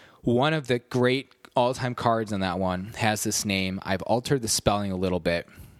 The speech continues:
and it's, uh, relates to a military warship. So here we go. Number one this year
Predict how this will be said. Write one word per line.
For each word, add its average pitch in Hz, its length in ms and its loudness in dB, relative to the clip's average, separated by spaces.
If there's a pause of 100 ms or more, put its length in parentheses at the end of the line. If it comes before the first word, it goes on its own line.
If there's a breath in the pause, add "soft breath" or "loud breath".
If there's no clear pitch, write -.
(160)
and 95 200 2
it's, 92 320 0
uh, 95 120 0
relates 95 440 -2
to 98 180 -4
a 92 80 -2
military 101 520 -2
warship. 92 600 -2 (100)
So 104 200 0
here 135 240 2
we 120 100 0
go. 104 200 2
Number 147 340 2
one 135 380 0
this 135 320 0
year 135 480 2